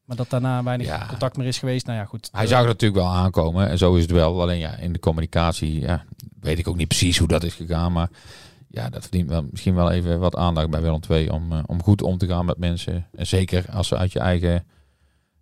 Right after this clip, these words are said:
Speaker 2: jeugd komen en of als ze jaren bij Willem twee hebben gevoetbald, eh, natuurlijk. Dus, eh,
Speaker 1: Ja.
Speaker 2: ja.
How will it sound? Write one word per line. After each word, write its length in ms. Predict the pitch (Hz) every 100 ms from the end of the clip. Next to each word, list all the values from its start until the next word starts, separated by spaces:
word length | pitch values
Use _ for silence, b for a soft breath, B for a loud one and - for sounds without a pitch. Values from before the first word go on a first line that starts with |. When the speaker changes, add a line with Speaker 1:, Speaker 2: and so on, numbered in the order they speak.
| _ -
Speaker 2:
jeugd 300 | 101 101 -
komen 460 | 90 90 92 92 - _
en 240 | 90 87
of 240 | 85 85 -
als 200 | 87 -
ze 160 | 92
jaren 380 | - 101 92 87
bij 100 | 85
Willem 160 | 85 85
twee 180 | 87 87
hebben 180 | 90
gevoetbald, 480 | 90 95 90 78 82
eh, 100 | 87 82
natuurlijk. 400 | 85 - 67 - - -
Dus, 160 | -
eh, 100 | - 69 -
Speaker 1:
Ja. 200 | 127 - _ _ _
Speaker 2:
ja. 240 | 110 104